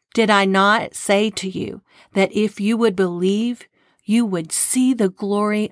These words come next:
of God?" When Jesus heard Lazarus was sick,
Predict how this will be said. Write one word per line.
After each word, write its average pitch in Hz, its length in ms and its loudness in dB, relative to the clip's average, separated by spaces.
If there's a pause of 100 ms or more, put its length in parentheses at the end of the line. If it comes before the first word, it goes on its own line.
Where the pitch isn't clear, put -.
of 196 280 -12
God?" 175 560 -6 (1900)
When 226 260 2
Jesus 262 380 0
heard 190 240 0
Lazarus 180 720 0
was 170 160 -4
sick, - 500 -2